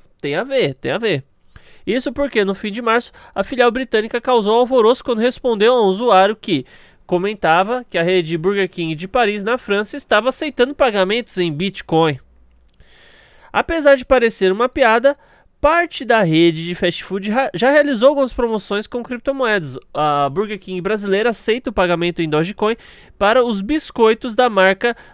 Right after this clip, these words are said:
Dog, Dogper, Dogper, enfim. É, em novembro de dois mil e vinte e um, por meio de uma parceria com a carteira de, com a carteira de corretagem Robinhood,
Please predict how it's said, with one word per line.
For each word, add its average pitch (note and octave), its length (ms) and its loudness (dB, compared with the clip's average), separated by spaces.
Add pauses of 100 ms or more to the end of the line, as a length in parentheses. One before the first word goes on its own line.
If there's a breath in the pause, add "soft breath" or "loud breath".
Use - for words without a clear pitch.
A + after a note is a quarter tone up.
Dog, G3+ 560 2
Dogper, G#3+ 1160 -2
Dogper, D3+ 480 -6
enfim. E3+ 280 -10 (640 loud breath)
É, D3 100 0
em B3+ 180 0
novembro B3+ 440 0
de G#3 80 -8
dois G#3+ 180 0
mil A3 80 -4
e A3+ 40 -6
vinte - 180 -12
e C4+ 40 -2
um, C4 140 -2
por B3 260 0
meio A3 220 0
de F#3+ 120 -6
uma G3 180 0
parceria A3+ 640 -4
com G#3+ 80 -4
a G3 60 -2
carteira F#3 420 -2
de, E3 220 -6 (100)
com E3 80 -6
a C3+ 300 2 (260)
carteira A3 420 0
de E3 120 -6
corretagem D#3+ 480 0
Robinhood, E3+ 640 -2